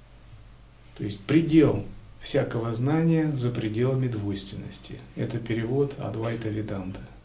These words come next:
Это основа учения. Путь —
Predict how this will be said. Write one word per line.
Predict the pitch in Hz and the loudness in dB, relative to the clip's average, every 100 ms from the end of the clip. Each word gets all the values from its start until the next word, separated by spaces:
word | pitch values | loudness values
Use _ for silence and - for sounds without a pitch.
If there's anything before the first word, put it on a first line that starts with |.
| - - - - - - - - - - - - - - - - - | -20 -20 -20 -20 -20 -20 -20 -20 -20 -20 -20 -20 -20 -20 -20 -20 -4
Это | 151 156 147 | 0 2 2
основа | 139 - 156 123 101 107 | 0 2 2 2 2 -2
учения. | 107 - 107 98 101 - - - - - - - - - - - - - - - - - - - - - - - - - - - - - - - - - - - - - - - - | -2 -2 -2 -4 -6 -12 -14 -18 -18 -20 -20 -20 -20 -20 -20 -20 -20 -20 -20 -20 -20 -20 -20 -20 -20 -20 -20 -20 -20 -20 -20 -20 -20 -20 -20 -20 -20 -20 -20 -20 -20 -20 -20 -20 0
Путь — | 185 196 196 | 6 6 6